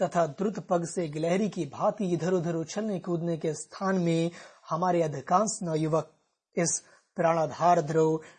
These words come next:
वीर की क्षति के कारण रक्तहीन, निष्प्रभ मुखों से लड़खड़ाते हुए पैरों से चलते दिखाई पड़ते हैं, जो निश्चय ही अत्यधिक शोचनीय बात है।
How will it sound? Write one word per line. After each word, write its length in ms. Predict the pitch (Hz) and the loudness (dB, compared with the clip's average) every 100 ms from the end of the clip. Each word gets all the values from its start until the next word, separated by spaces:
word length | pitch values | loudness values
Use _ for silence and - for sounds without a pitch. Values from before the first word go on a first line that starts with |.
| - | -12
वीर 320 | 127 180 214 | -2 0 0
की 180 | 185 175 | 0 -2
क्षति 400 | - - 175 214 | -4 -8 -4 -2
के 140 | 190 | 0
कारण 320 | 165 156 165 | 0 0 -2
रक्तहीन, 760 | 156 147 175 - 165 170 175 185 - - - | -2 0 -2 -2 -4 0 0 -2 -6 -20 -10
निष्प्रभ 600 | 151 170 - - 185 143 | -4 -4 -4 2 4 2
मुखों 380 | 139 170 - 220 | -2 -4 -2 -2
से 160 | - | -2
लड़खड़ाते 600 | 165 151 151 160 165 180 | -2 -2 -2 0 2 0
हुए 220 | 156 160 151 | -2 -2 -4
पैरों 340 | - 175 202 | 0 0 0
से 180 | 190 160 | -2 -8
चलते 400 | - 170 170 165 | -4 -4 -2 -4
दिखाई 320 | 156 151 151 | -4 -6 -6
पड़ते 340 | 151 160 165 | -4 -6 -6
हैं, 240 | 151 151 143 _ _ _ _ - - - - | -8 -8 -12 _ _ _ _ -20 -20 -14 -2
जो 100 | 185 | 0
निश्चय 420 | 165 185 - 202 | 2 0 4 6
ही 340 | 185 185 190 185 - - | 6 6 4 0 -8 -6
अत्यधिक 520 | 180 180 196 156 175 | -4 0 2 2 0
शोचनीय 560 | - - 202 208 185 160 | -4 -2 -2 -2 -4 -4
बात 240 | 143 143 | -6 -6
है। 160 | - 147 | -8 -10